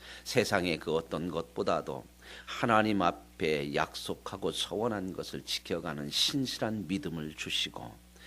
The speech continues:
하나님의 백성됨을 무엇보다도 사모하는 우리의 삶이 되어지도록 은혜를 베풀어 주옵소서.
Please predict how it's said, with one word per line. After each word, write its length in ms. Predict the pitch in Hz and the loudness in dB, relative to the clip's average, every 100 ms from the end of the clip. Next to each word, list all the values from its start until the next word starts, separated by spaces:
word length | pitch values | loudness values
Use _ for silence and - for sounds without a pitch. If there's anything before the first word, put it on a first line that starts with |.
| - - - | -14 -14 -8
하나님의 600 | - 131 101 87 85 76 | 0 4 4 4 2 0
백성됨을 760 | 85 - - 80 76 71 71 | -4 -4 -2 -2 -2 -4 -6
무엇보다도 760 | 60 82 131 143 147 123 117 107 | -6 0 0 0 -2 -2 0 2
사모하는 680 | - - 170 143 98 92 87 | 0 0 -2 0 2 2 0
우리의 360 | - 76 78 71 | -4 -2 -2 -2
삶이 680 | - - 73 90 123 117 113 | -4 -8 -4 0 0 0 0
되어지도록 720 | 101 87 90 78 73 85 82 - - - | 0 0 -2 -4 -2 -2 -4 -10 -10 -4
은혜를 420 | 87 71 67 71 | -4 -4 -4 -4
베풀어 540 | 69 67 - - 67 67 | -4 -8 -8 -4 -2 -2
주옵소서. 880 | - 113 101 113 - - - - | -4 -2 -4 -4 -8 -6 -4 -6